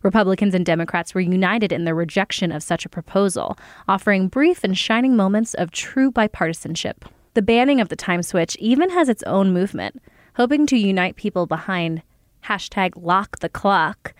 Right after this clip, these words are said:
The site dedicated to freezing time, sort of, tracks state legislation aimed at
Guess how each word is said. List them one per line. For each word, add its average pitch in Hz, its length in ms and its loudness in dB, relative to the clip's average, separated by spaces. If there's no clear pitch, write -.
The 208 100 0
site 254 320 -2
dedicated 220 480 0
to 175 80 -2
freezing 202 460 0
time, 196 500 0
sort 262 320 0
of, - 300 -8
tracks - 400 -2
state - 280 0
legislation 208 800 -2
aimed 196 300 0
at - 140 -6